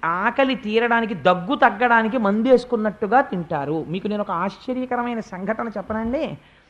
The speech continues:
చంద్రశేఖర పరమాచార్య స్వామి వారు కంచి పీఠాధిపతులుగా చేరినటువంటి కొత్తలో ఆశ్రమంలో వంటవాడు తోటకూర పప్పు చేసి వడ్డించాడు. వడ్డిస్తే పరమాచార్య స్వామి వారి నోటి వెంట పుసుక్కున ఓ మాట వచ్చింది,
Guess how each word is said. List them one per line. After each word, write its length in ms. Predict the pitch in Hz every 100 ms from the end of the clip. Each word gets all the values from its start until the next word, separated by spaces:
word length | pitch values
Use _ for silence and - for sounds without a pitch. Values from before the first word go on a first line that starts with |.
| _ _ _ _ 170
చంద్రశేఖర 440 | 214 269 285 285
పరమాచార్య 560 | 269 254 262 - 247 240
స్వామి 300 | 233 247 233
వారు 160 | 233 220
కంచి 300 | 202 202 233
పీఠాధిపతులుగా 880 | 233 226 240 240 226 226 226 240
చేరినటువంటి 680 | 233 233 226 220 208 208 196
కొత్తలో 1160 | - 180 - _ _ _ 269 233 147 139 220 - - _ _ _ _ _ _ _ -
ఆశ్రమంలో 680 | 175 247 - 294 294 269 226
వంటవాడు 480 | 202 196 262 247 247
తోటకూర 520 | 226 208 247 269 262
పప్పు 300 | 254 208 277
చేసి 260 | 240 220
వడ్డించాడు. 640 | 254 170 190 170 151 - _ _ _ _ _ -
వడ్డిస్తే 640 | 175 180 262 - 262 190 220
పరమాచార్య 720 | 202 220 269 285 277 269 262
స్వామి 360 | - 262 247
వారి 180 | 247 233
నోటి 320 | 190 226 302
వెంట 200 | 247 220
పుసుక్కున 540 | 240 - - 330 - 285
ఓ 80 | 269
మాట 240 | 208 202
వచ్చింది, 280 | 170 131